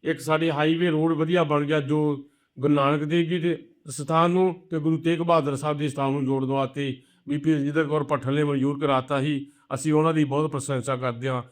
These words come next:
ਭਾਈ ਲੌਂਗੋਵਾਲ ਸਾਹਿਬ, ਭਾਈ ਬ-, ਬਹਿਣੀਵਾਲ ਸਾਹਿਬ ਧਰਮ ਵਿਚਾਰ ਕਮੇਟੀ ਮੈਂਬਰ ਨੇ, ਨਰਿੰਜਨ ਸਿੰਘ ਪਟਾਲ, ਜਿਹੜੇ ਸਾਡੇ ਇਲਾਕੇ ਦੇ ਸਮੁੱਚੇ ਸੇਵਾਦਾਰ ਨੇ, ਸਾਰੇ ਸਹਿਯੋਗ ਕਰਦੇ ਨੇ। ਅਸੀਂ, ਇਹ ਸਾਡੀ ਇੱਕੋ ਹੀ ਬੇਨਤੀ ਹੈ ਕਿ ਅੱਜ ਕੱਲ੍ਹ ਦੇ ਹਾਲਾਤ ਨੂੰ ਮੁੱਖ ਰੱਖਦਿਆਂ ਹੋਇਆਂ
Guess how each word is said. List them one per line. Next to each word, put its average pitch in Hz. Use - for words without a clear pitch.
ਭਾਈ 147
ਲੌਂਗੋਵਾਲ 143
ਸਾਹਿਬ, 143
ਭਾਈ 147
ਬ-, 131
ਬਹਿਣੀਵਾਲ 156
ਸਾਹਿਬ 139
ਧਰਮ 151
ਵਿਚਾਰ 143
ਕਮੇਟੀ 151
ਮੈਂਬਰ 139
ਨੇ, 139
ਨਰਿੰਜਨ 147
ਸਿੰਘ 151
ਪਟਾਲ, 139
ਜਿਹੜੇ 156
ਸਾਡੇ 156
ਇਲਾਕੇ 165
ਦੇ 196
ਸਮੁੱਚੇ 170
ਸੇਵਾਦਾਰ 151
ਨੇ, 139
ਸਾਰੇ 143
ਸਹਿਯੋਗ 139
ਕਰਦੇ 143
ਨੇ। 139
ਅਸੀਂ, 165
ਇਹ 175
ਸਾਡੀ 165
ਇੱਕੋ 202
ਹੀ 226
ਬੇਨਤੀ 156
ਹੈ 127
ਕਿ 165
ਅੱਜ 160
ਕੱਲ੍ਹ 175
ਦੇ 180
ਹਾਲਾਤ 151
ਨੂੰ 196
ਮੁੱਖ 170
ਰੱਖਦਿਆਂ 147
ਹੋਇਆਂ 131